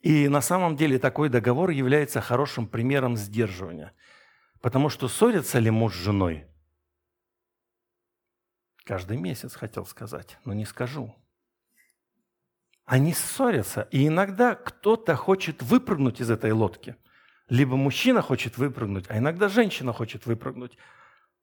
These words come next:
Но понимание того, что если ты выпрыгнешь из этой лодки, ты не доплывешь никуда, потому что там другого края нет. Именно если ты с этой точки зрения строишь свои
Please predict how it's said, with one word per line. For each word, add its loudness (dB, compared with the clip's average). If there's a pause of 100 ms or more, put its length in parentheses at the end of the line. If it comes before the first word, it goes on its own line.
(200)
Но 2
понимание 4
того, 2
что -6
если -8
ты 0
выпрыгнешь 0
из 0
этой 2
лодки, 0
ты -4
не 0
доплывешь 0
никуда, -2 (680)
потому 0
что -8
там 0
другого 2
края 0
нет. 0 (680)
Именно 2
если 0
ты -2
с -2
этой 4
точки -4
зрения 2
строишь -2
свои -2